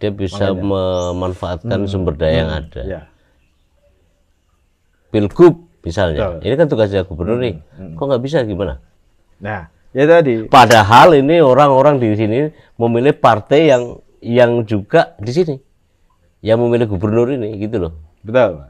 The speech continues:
Speaker 1: Ah, gimana tuh?
Speaker 2: Jadi saya, saya selalu tidak ingin dalam mungkin rak-, apa, rakyat sebagai pemilih bisa di quote and quote disalahkan. Tapi kalau saya melihat karena pada keterbatasan satu, yang kedua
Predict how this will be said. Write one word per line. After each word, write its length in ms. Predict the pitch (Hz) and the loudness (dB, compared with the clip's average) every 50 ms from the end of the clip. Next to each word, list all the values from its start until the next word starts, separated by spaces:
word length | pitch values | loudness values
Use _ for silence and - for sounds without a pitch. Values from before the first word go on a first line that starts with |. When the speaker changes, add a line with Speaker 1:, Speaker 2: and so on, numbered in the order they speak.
| _ _ _ | _ _ _
Speaker 1:
Ah, 220 | - 101 95 85 | 0 2 2 2
gimana 400 | 78 87 95 95 95 90 85 85 | 2 0 2 2 2 2 0 -4
tuh? 180 | - - - - - _ _ _ _ - | -6 -8 -14 -20 -20 _ _ _ _ -20
Speaker 2:
Jadi 500 | 135 - 110 104 95 131 139 139 123 117 | -10 -6 -6 -4 -2 -2 -2 -2 -4 -6
saya, 380 | 110 - 123 143 151 135 123 110 104 98 85 76 69 67 | -4 0 2 4 4 4 2 2 -2 -4 -10 -14 -18 -8
saya 340 | - 127 123 135 156 180 190 185 170 139 98 80 - | -2 2 4 6 6 8 8 8 6 4 2 -4 -10
selalu 420 | - - 135 131 135 139 160 170 | -4 2 4 4 4 4 2 0
tidak 300 | 156 147 113 - 110 101 | -2 -4 -2 -2 -2 -2
ingin 400 | 107 117 117 123 117 104 90 82 _ | -2 -6 -8 -10 -10 -12 -14 -16 _
dalam 300 | - 117 120 127 123 127 | -4 -2 -2 -2 -2 -2
mungkin 340 | 139 160 175 214 208 180 | -6 -4 -2 -2 -2 -2
rak-, 320 | 170 147 143 104 - - - _ _ _ _ _ _ | -2 -2 -2 -2 -2 -8 -18 _ _ _ _ _ _
apa, 260 | - 117 120 - 131 127 120 117 | -8 -6 -2 0 2 2 2 2
rakyat 540 | 113 131 123 101 110 139 147 147 143 - - | 2 2 0 2 2 2 2 2 2 -2 -6
sebagai 320 | 120 120 117 107 120 117 | -4 -4 -2 -2 -2 -4
pemilih 500 | - 123 110 113 113 117 131 160 170 160 - - - - _ _ | -4 -4 -6 -4 -4 0 2 4 4 2 0 -6 -18 -20 _ _
bisa 320 | - 117 101 - 120 117 101 | -10 -10 -6 -2 -2 -2 -2
di 320 | - 113 107 101 92 90 | -4 -6 -8 -8 -8 -10
quote 320 | - _ 117 123 117 - - | -10 _ -4 -4 -4 -4 -6
and 160 | 107 104 107 | -10 -10 -6
quote 220 | - 131 131 - - | -4 -4 -4 -4 -8
disalahkan. 640 | 101 85 - 78 78 73 71 - _ _ - - - _ | -12 -12 -12 -14 -14 -16 -18 -20 _ _ -20 -20 -20 _
Tapi 600 | _ - 92 82 - _ - 143 147 151 143 143 - _ _ _ _ _ | _ -16 -14 -14 -12 _ -4 -2 -2 -2 -4 -6 -12 _ _ _ _ _
kalau 300 | _ - 113 117 117 110 | _ -6 -4 -2 -2 -4
saya 300 | 104 - 107 101 110 135 | -4 -6 -4 -2 -2 -2
melihat 480 | 135 123 107 95 92 107 135 143 139 _ | -2 -4 -6 -8 -4 -2 -2 -2 -4 _
karena 500 | _ 104 95 90 95 113 123 123 120 113 _ _ _ _ | _ -10 -10 -10 -10 -12 -14 -14 -16 -18 _ _ _ _
pada 320 | _ 107 95 85 - 120 120 | _ -12 -12 -8 -6 -6 -6
keterbatasan 1040 | - - - - 101 - _ - 90 87 - 95 92 - 131 117 104 95 85 78 - | -6 -8 -10 -12 -12 -12 _ -14 -14 -12 -12 -14 -8 -4 -4 -4 -4 -6 -10 -16 -20
satu, 400 | _ _ - - _ _ - 85 | _ _ -20 -20 _ _ -18 -16
yang 200 | 87 95 98 95 | -14 -12 -12 -8
kedua 640 | - 127 107 - - 92 85 101 127 143 139 127 | -8 -8 -10 -8 -12 -10 -6 -4 -4 -4 -4 -8